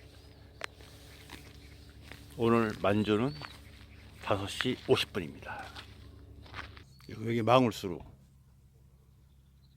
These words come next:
지금 와보니까 벌써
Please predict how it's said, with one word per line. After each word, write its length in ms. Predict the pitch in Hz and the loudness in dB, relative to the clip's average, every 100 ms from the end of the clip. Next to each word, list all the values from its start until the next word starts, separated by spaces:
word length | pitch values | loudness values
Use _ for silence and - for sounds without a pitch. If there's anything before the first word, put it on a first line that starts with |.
| - - - - - - - - - - - - - - - - _ - - - - - - - - - - - - - | -20 -20 -20 -20 -20 -20 -20 -20 -20 -20 -20 -20 -20 -20 -20 -20 _ -20 -20 -20 -20 -20 -20 -20 -20 -20 -20 -20 -20 -14
지금 360 | 104 104 104 - - - - | -4 -2 -2 -4 -10 -14 0
와보니까 560 | 110 101 95 87 101 | 4 4 2 0 -2
벌써 340 | 82 78 98 | -4 -6 -6